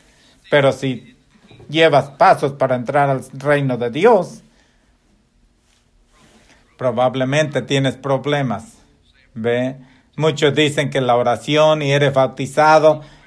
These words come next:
esto es mejor. Eso es tan malo como los siete pasos, porque no entran por Cristo, que es la puerta de la iglesia. Proselito es alguien que cree que es buena persona,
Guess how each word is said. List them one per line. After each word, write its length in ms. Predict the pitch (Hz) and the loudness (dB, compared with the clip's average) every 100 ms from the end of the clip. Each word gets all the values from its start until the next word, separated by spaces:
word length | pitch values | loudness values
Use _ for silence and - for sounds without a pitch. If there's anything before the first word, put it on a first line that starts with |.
| _ _ - | _ _ -4
esto 480 | 127 143 143 151 | 0 0 2 2
es 200 | 147 143 | 4 2
mejor. 600 | 143 139 135 165 156 127 - | 0 -2 0 2 0 0 0
Eso 340 | 165 - 185 | 0 2 2
es 160 | 160 147 | 0 2
tan 240 | 185 208 | 2 4
malo 460 | 180 185 196 165 139 | 4 4 4 4 2
como 240 | 151 135 | 0 0
los 180 | 139 131 | -2 -2
siete 340 | - 156 151 | -2 0 0
pasos, 560 | 147 160 175 143 120 - _ _ _ | 0 4 4 2 -6 -12 _ _ _
porque 320 | 160 147 151 | 2 2 0
no 300 | 143 151 156 | 2 4 4
entran 440 | 170 180 151 143 | 4 2 0 0
por 300 | 143 139 - | 0 -2 -2
Cristo, 580 | - 208 226 - 117 - _ _ | 2 2 2 -4 -8 -8 _ _
que 100 | - | 2
es 60 | 160 | 2
la 260 | 147 131 - | 4 0 -2
puerta 440 | 175 160 139 117 | -2 -2 -2 -6
de 360 | 107 113 110 - | -4 -6 -8 -12
la 140 | 131 127 | -4 -4
iglesia. 680 | 113 135 170 143 131 98 - - _ _ - - | -2 -2 -2 -4 -6 -8 -12 -20 _ _ -14 -2
Proselito 600 | 170 - 160 190 202 185 | 0 0 2 2 4 4
es 240 | 175 139 | 4 2
alguien 460 | 160 180 165 165 139 | 2 2 2 -2 -2
que 240 | 147 139 | -2 -2
cree 280 | - 170 175 | 0 2 2
que 120 | 175 | 2
es 100 | 156 | 0
buena 320 | 135 170 160 | 2 2 2
persona, 760 | 160 131 - 190 202 135 117 113 | 2 -2 0 2 4 2 -2 -6